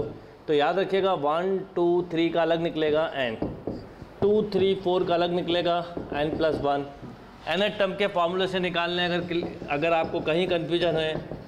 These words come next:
तो यूज़ एन एस plus one form, nth term वाला formula। और थ्री, फ़ोर, फ़ाइव यानी n plus two by factorial n।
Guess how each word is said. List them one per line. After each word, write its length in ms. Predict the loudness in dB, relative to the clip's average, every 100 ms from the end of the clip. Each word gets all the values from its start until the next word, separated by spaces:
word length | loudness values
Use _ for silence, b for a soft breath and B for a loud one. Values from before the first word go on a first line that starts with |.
| -8 -2
तो 60 |
यूज़ 340 | 2 4 4 2
एन 140 | 2
एस 100 | 0 -2
plus 260 | -2 -2 -2
one 180 | -2 -2
form, 200 | -4 -6 -4 -2
nth 200 | -2 0
term 160 | -2 0
वाला 200 | -2 -2
formula। 360 | -2 -6 -8 -12 -18 -20 B B -4 0
और 260 | 0 0 -4 -4
थ्री, 200 | 0 0 2
फ़ोर, 300 | 2 0 2
फ़ाइव 400 | 2 2 2 0
यानी 200 | 0 0 -2
n 180 | -2 -2
plus 260 | -2 -2 -2
two 100 | 0 0 -2 -6 -12 -16 -20 -12 -10 -4
by 360 | 0 2 2 0 -4 -16 -10 -10 -10 -12 -6
factorial 560 | -4 -4 0 2 2 0 -2
n। 180 | -4